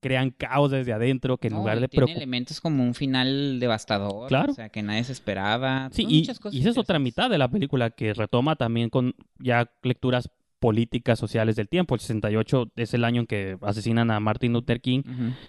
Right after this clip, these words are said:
Speaker 1: y la película esta termina también con el asesinato de tu personaje negro, que aparte era
Speaker 2: Sí.
Speaker 1: tu protagonista.
Speaker 2: Sí.
Speaker 1: Entonces, no sé, estas son cosas después que George Romero mencionó que él nunca las pensó, él nunca se le ocurrió hacer un statement
Speaker 2: Probablemente así
Speaker 1: político.
Speaker 2: pasa.
Speaker 1: Él realmente quería hacer una película de terror,
Speaker 2: Ujú.
Speaker 1: pero hasta en ese aspecto del terror,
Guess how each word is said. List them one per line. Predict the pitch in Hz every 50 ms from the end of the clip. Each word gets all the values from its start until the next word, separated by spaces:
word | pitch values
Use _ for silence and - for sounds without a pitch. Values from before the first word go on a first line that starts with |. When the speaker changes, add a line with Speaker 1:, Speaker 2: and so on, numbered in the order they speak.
| _ _ -
Speaker 1:
y | 147 123
la | 117 110
película | - 120 117 117 113 - - 123 123
esta | 117 - -
termina | - 113 110 113 113 110
también | 117 110 110 -
con | 123 117
el | 113 107
asesinato | 107 104 107 - 110 107 104 92 123 123
de | 113
tu | - 117
personaje | 104 - 104 98 107 107 104 104 123 117
negro, | 117 127 151 175 170 147
que | - 113
aparte | - - 110 104 - 113
era | 110 110
Speaker 2:
Sí. | 104
Speaker 1:
tu | - 120
protagonista. | 113 117 110 - 110 107 107 107 113 123 143 143 - 143 139
Speaker 2:
Sí. | 127
Speaker 1:
Entonces, | 113 113 123 123 117 147 147 147 - - - - - - - - - - - - - - - _ _
no | 143 147 143
sé, | - 165
estas | 175 - 254 233
son | 254 233
cosas | - 233 214 - 226 190
después | 165 - - 165 196 196
que | - 151
George | 120 131 131 131
Romero | 139 139 139 139
mencionó | 139 135 120 120 107 107 104
que | - 123
él | 113 107
nunca | 107 113 120 - 113
las | 104 101 98 -
pensó, | - 110 98 101 - 113 110
él | 101 - 113
nunca | 117 110 113 104
se | - 110
le | 104
ocurrió | 101 - - 95 - 104 104 104 110
hacer | 104 - 123 117
un | 117 117
statement | - - 123 117 123 117 113 110
Speaker 2:
Probablemente | 123 120 120 139 135 - 151
así | 143
Speaker 1:
político. | 185 185
Speaker 2:
pasa. | 190 180 165 - 98 104 110 - - - _
Speaker 1:
Él | 147 131
realmente | 131 127 123 117 - -
quería | - 113 104
hacer | - 123
una | 113 113
película | 107 - 107 107 - 123 120 123
de | 120
terror, | - 120 110 113 135 185 208
Speaker 2:
Ujú. |
Speaker 1:
pero | 220 214 185 165 156
hasta | 143 - 170
en | 156
ese | 175 - 214
aspecto | 208 - - 196 180 - 190
del | 190 185 180
terror, | - 190 175 175 185 196